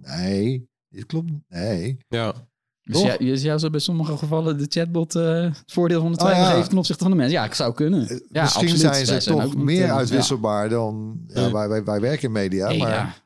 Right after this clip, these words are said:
Speaker 1: dan ons lief is. Maar
Speaker 3: Banen in de media s-, staan wel degelijk ook meteen op het, eh, spel door de chatbot. En dat is een van de andere grote vrezen van mensen, dat, eh, de banen verloren gaan.
Speaker 2: Ja.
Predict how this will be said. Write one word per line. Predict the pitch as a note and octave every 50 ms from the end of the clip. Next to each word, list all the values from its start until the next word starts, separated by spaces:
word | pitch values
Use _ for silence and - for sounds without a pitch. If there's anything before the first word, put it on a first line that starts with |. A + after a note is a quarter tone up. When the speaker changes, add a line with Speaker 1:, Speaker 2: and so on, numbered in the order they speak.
| _ _ _
Speaker 1:
dan | _ A2 G#2+ A2+
ons | B2 A#2 B2+
lief | F3 F3+ D3+ G#2+
is. | A2+ E3+ F3+ -
Maar | C#3+ B2+ A#2 A#2 A#2+ - _ _
Speaker 3:
Banen | - C#3 C3 A#2+ B2+ C#3 C#3 D#3 E3 D#3+ C#3
in | C3+ C#3
de | C3
media | D3 D#3 E3+ D3 C3 B2 A#2+ A#2 A#2
s-, | - C3+ -
staan | A2 - - C3+ B2+ A#2
wel | A#2 A2+
degelijk | B2 B2 B2 B2+ B2 A2+ -
ook | - F#3+ G3 - - -
meteen | D3+ D3+ D3 F3 D#3 C#3 C#3
op | A#2+
het, | B2+ B2 - - -
eh, | B2+ A2+ A2
spel | G#2 - - - C#3+ C3 A#2 A#2+ G#3 C#4 - _
door | _ A#2 B2 B2 B2 A#2+ A#2
de | A2 G#2+ A#2
chatbot. | - B2+ A#2 - A#2 A2+ C3+ D#3+ -
En | A#2 A#2 A2+
dat | G#2+ A#2+ A#2+ -
is | - -
een | B2 B2 A2+
van | A2+ A2+
de | G#2+ G#2+
andere | G#2 A#2 C3+ C#3+ C3+ C3 B2 A#2+ A2+ A2 G#2 G2+
grote | G2+ - B2+ B2+ B2+ A#2+ - A#2 A2 G#2+ G#2+ G2+ G2 G2+ - _ _ _ _ _ _ _ _ _
vrezen | - C3+ C3 C#3 D3 C#3+ C3 B2 A#2 A2+ A2
van | G2+ A#2 A2 A2+
mensen, | A#2 A2+ A#2 A#2 - A#2 A2 A2
dat, | A2 A2+ A2 G#2+ - -
eh, | G#2+ G#2+ G#2+ G#2+
de | G#2 G#2
banen | A2+ B2+ C3 C#3 C#3 B2 A2
verloren | - A#2 A#2 B2 C3+ C#3 B2+ A2 -
gaan. | - F#2 F2+ G2 C3 G3 G#3 - _ _
Speaker 2:
Ja. | - - F#2+ F2+ F2 -